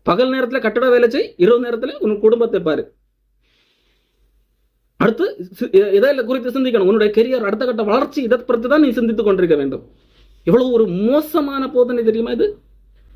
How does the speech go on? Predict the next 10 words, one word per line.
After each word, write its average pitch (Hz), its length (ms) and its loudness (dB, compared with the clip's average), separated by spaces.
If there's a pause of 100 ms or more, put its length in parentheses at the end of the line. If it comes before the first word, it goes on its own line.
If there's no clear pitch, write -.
(120)
கிறிஸ்தவத்துக்கு 277 760 -2
முற்றிலும் 294 640 -2
எதிரான 240 400 0
போதனை. 165 320 -4 (1200)
தயவு 294 280 2
செய்து 285 240 0
இப்படிப்பட்ட 233 380 0
வஞ்சகங்களில் 214 600 2
விழுந்து 180 240 4
கொள்ளாதீர்கள். 151 500 0